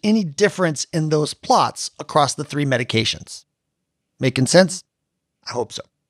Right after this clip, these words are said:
Patients, again, to be included, had to have shock refractory V F or V T. So that means they got on the scene, they gave them one shock, and they didn't immediately convert, and then they were enrolled to the study. They came from fifty-five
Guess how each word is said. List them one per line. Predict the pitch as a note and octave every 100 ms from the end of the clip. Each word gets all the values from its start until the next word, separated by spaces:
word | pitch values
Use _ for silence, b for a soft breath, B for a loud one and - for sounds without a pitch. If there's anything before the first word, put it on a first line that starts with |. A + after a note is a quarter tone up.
| _ _ _ -
Patients, | G3 G#3 A3+ F3
again, | D3 D3+ B2+
to | C#3+
be |
included, | D#3 C#3+ B3 G#3+ D#3+
had | D3+
to | C#3+
have | C#3+ C#3
shock | - - F#3+ F#3 -
refractory | G3+ - E3+ D3 F#3 D#3+
V | C3+ C#3 C#3+
F | C#3
or | D#3
V | C3 C3+
T. | C#3 B2+
So | D3
that | C#3+
means | C#3+ C3
they | C3+
got | D#3+ F3+
on |
the | E3+
scene, | - F3
they | D#3
gave | C#3 C#3
them | C3
one | C#3+ G#3
shock, | F#3+ - D#3+ D3 - _ _
and | D#3
they | C#3+
didn't | D#3 D#3
immediately | C#3+ D3+ E3 D#3 C3 C#3
convert, | - C3 C3 B2+ - _ _
and | D3 C#3+
then | C3+
they | B2+
were | B2
enrolled | A2+ A2 A2
to | -
the | F#2
study. | G#2 E2 - _ _ _ _ _ -
They | D3+
came | - E3
from | D#3+ C#3
fifty-five | - A#3 C#4 G3+ F3+ E3+ E3+